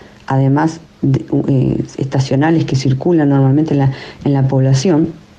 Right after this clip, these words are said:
y que son los que provocan los resfríos comunes, esos, esos coronavirus nos pueden infectar una y otra vez, aun cuando nosotros ya simo-, ya hemos sido infectados. Entonces, cuando tenemos un resfrío común causado por uno de estos coronavirus humanos,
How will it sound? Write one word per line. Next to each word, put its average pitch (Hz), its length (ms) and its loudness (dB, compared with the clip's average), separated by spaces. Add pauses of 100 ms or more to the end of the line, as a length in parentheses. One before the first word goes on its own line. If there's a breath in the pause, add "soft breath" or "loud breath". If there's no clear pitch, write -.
(720 loud breath)
y 135 60 0
que 139 100 0
son 135 140 0
los 165 100 2
que 160 120 -2
provocan 143 440 0
los 131 120 2
resfríos 135 340 0
comunes, 143 540 0 (480 loud breath)
esos, 226 260 2 (140)
esos 240 200 0
coronavirus 165 640 0 (260 loud breath)
nos 170 140 0
pueden 214 300 0
infectar 190 480 -2
una 233 280 2
y 190 120 2
otra 165 260 -2
vez, 131 300 -2
aun 240 320 2
cuando 208 260 0
nosotros 175 380 0
ya 180 100 0
simo-, 170 340 0
ya - 200 -4
hemos 180 200 0
sido 147 240 0
infectados. 135 720 -4 (320 loud breath)
Entonces, 160 400 -2 (380 loud breath)
cuando 156 180 -2
tenemos 240 260 2
un 196 120 2
resfrío 175 360 0
común 196 460 2
causado 160 580 0
por 135 200 0
uno 156 160 2
de 151 60 0
estos 135 180 -2
coronavirus 135 600 -2
humanos, 190 460 2